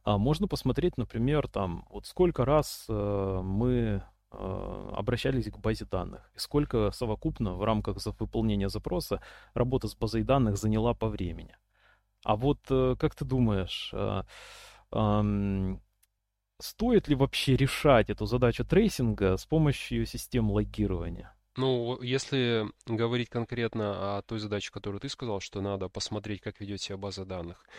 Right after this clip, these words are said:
Speaker 2: то у базы данных есть, э, а, ка-, какие-то метрики, и, э, я бы в первую очередь, э, попытался бы их использовать. А, если же мы говорим о том, а, стоит ли нам применять инструмент, мне кажется, что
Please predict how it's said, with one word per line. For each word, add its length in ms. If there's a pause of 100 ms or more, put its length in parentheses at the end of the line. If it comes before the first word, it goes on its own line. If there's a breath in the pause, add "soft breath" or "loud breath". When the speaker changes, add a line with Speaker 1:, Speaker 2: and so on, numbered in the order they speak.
(340 loud breath)
Speaker 2:
то 120
у 60
базы 280
данных 440
есть, 420
э, 380 (320)
а, 420 (540)
ка-, 100
какие-то 380
метрики, 640 (580 soft breath)
и, 400
э, 280
я 160
бы 80
в 40
первую 320
очередь, 460
э, 200
попытался 640
бы 140
их 260
использовать. 720 (640 soft breath)
А, 480 (680 soft breath)
если 460
же 200
мы 140
говорим 500
о 100
том, 500
а, 240
стоит 340
ли 60
нам 240
применять 520
инструмент, 560
мне 120
кажется, 520
что 640